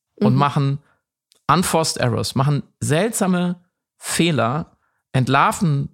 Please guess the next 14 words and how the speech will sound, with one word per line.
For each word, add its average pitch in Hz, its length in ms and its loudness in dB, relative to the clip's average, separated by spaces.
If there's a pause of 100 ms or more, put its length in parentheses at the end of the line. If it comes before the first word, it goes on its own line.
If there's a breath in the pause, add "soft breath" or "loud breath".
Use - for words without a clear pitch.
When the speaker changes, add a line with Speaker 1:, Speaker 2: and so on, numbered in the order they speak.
Speaker 1:
sozusagen 123 340 0
eine 120 80 2
schwache 180 340 0
Argumentation, 131 880 -2
wo 127 60 -2
sie 120 80 -2
sonst 139 280 -4
eigentlich 127 280 -2
sehr 139 360 -2 (380 loud breath)
stabil 143 400 0
sind. 127 320 -2
Und - 260 -2
mich 143 200 0
würde 196 300 0